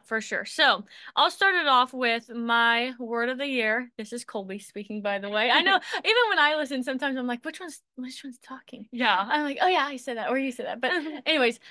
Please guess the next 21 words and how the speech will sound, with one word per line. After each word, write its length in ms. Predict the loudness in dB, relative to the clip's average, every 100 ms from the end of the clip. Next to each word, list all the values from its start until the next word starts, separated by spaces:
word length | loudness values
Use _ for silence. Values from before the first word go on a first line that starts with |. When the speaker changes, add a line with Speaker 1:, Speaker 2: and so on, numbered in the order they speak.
| -4 2
Speaker 1:
um, 460 | 4 4 0 -6 -2
my 440 | 4 6 6 4
word 440 | 0 -2 0 -2 -4
is 160 | -8 -4
going 240 | -6 -4
to 80 | -6
be 100 | -4
meekness, 640 | -4 -6 -6 -4 -4 -6 -2
and 100 | 4
I'm 220 | 4 4
doing 200 | 0 0
the 80 | -2
biblical 480 | 0 -2 -4 -4 -2
meaning 360 | 0 0 0
of 140 | -2 -2
meekness, 640 | -4 -4 -4 -4 -6 -12 _ -20 -18 0
and 380 | 4 4 2 2
it 100 | 2
is 200 | 0 0
a 480 | -2 0 0 -4 -8 -14
spiritually 1080 | -16 0 4 6 4 0 -2 -2 -2 -6